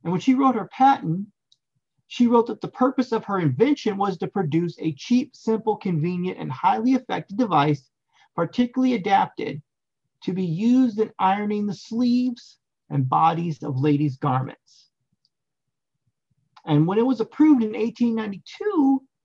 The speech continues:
Boone became one of the first African American women to be awarded a patent.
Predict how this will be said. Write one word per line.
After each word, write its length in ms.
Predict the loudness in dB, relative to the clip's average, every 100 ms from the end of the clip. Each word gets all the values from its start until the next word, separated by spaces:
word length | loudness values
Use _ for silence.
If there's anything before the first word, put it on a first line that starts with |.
| _ _ _ _ _ _ _ _
Boone 460 | 0 4 4 0 -4
became 560 | -8 -8 -8 -6 -6
one 300 | -8 -4 -4
of 80 | -2
the 180 | -4 -6 _ -2
first 460 | 0 0 -4 _ _ _ _ _ _
African 460 | -8 -6 -4 -2 0
American 720 | 0 0 -4 -8 -6 -8 -8 -10 -6
women 500 | -2 -2 -2 -4 -8 _ _ _ _ _ _ _
to 100 | -4
be 160 | 0 0
awarded 960 | 0 -2 -4 -2 0 0 -2 -4 -6 -12 _ _ _ _ _ _ _ _ _
a 60 | -14
patent. 580 | -8 -4 -4 -6 -12